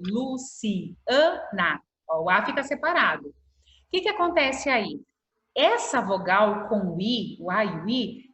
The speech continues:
eles são fortes demais e eles acabam brigando. Aí a gente separa. Então, eu falo que existe aí um hiato, que é quando as vogais, ó, separaram. Elas estavam juntas na pa-, elas estão juntas na palavra,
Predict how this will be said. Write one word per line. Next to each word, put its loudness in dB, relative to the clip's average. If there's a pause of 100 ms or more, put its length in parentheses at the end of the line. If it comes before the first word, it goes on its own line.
eles -6
são -2 (140)
fortes 4
demais -2
e -2
eles -2
acabam 0 (220)
brigando. 2 (220)
Aí -2
a 0
gente -2
separa. 0 (680)
Então, 0
eu 2
falo 2
que -4
existe -2
aí 0
um -2 (220)
hiato, 0 (500)
que -4
é -2
quando -4
as -4
vogais, -2
ó, 2
separaram. -2 (540)
Elas 4
estavam 2
juntas -2
na 2
pa-, 4
elas 0
estão -4
juntas -4
na -4
palavra, 0